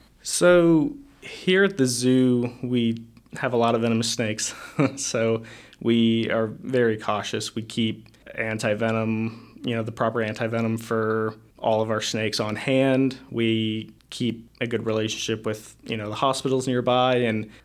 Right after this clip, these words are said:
um, we have all well-trained staff as well. So we have alarm systems in the building. We, you know, go through drills and tabletop procedures and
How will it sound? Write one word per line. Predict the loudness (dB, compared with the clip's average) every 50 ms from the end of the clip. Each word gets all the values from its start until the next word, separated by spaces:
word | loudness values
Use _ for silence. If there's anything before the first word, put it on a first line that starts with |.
| _ -6
um, | -4 -2 -2 -2 -2 -2 -2 -4 -4 -4 -6 -6 -8 -8 -8 -8 -4
we | -2 0 0
have | 0 0 -2 -4 -10 -18 -20 _ _ _ _ -2
all | 0 2 2 4 2 2 0
well-trained | 0 -2 -2 -4 -4 -2 -2 -2 -2 -2 -2
staff | -2 -2 -2 -2 -2 -4 -6 -10 -20 -12 -8
as | -6 -6 -4 -4
well. | -4 -4 -4 -4 -4 -6 -8 -8
So | -6 -4 -2 0
we | 0 0
have | 0 0 -2 -6 -6 -2
alarm | 2 2 4 4 4 2
systems | 0 -2 -4 -2 -2 -2 -2 -2
in | -2 -2
the | -2 0
building. | 0 0 0 2 2 2 2 2 2 2 0 -2 -6 -12 -20 _ _ -8
We, | -4 -2 -2 -2 -2 -2 -2 -2 -4 -4 -4 -4 -6 -6 -6 -8 -10 -12 -16 -14 _
you | -4 -4 -2
know, | -2 -2 -4 -6
go | -2 0 2 2 2
through | 0 -2 -6 -6 -6 -6 -6 -8 -10 -12 -14 _ _ _ -8
drills | -2 2 4 6 6 6 6 4 4 2 2 0 -2
and | -4 -4 -4 -4 -4 -6 -8 -14 -12 -6
tabletop | -2 0 0 0 0 0 -2 -4 -4
procedures | -4 -8 -4 -4 -2 -2 -2 -2 -2 -2 -2 -2
and | -4 -6 -6 -6 -8